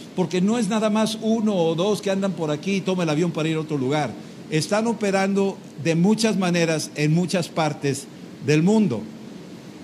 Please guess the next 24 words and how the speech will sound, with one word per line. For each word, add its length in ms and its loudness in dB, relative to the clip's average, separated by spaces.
Y 120 4
tú 160 4
no 120 2
estás 320 0
fuera 300 0
de 100 2
la 120 -2
jugada, 500 0
tú 80 0
estás 340 -2
involucrado, 800 0
a 100 0
ti, 180 0
tú 200 2
eres 140 0
parte 340 -2
de 80 2
su 80 -4
objetivo. 480 0
Pero 160 4
dice 220 4
aquí 200 0
que 140 2
la, 120 4